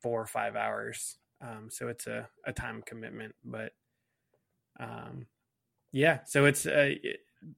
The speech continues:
basically you get your, you know, I, I like, I use a turkey fryer,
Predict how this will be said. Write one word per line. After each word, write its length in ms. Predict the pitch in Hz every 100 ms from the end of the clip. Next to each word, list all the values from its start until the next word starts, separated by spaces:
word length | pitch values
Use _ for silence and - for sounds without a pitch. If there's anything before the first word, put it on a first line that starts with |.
| - - 147
basically 500 | 147 139 151 139 131
you 160 | 127
get 160 | 123 -
your, 320 | 120 117 117 - _ _
you 120 | - 113
know, 100 | 113
I, 260 | - 135
I 160 | - 131
like, 320 | 131 - -
I 80 | 120
use 240 | 123 110
a 40 | 113
turkey 260 | 127 117
fryer, 480 | 120 123 120 123 131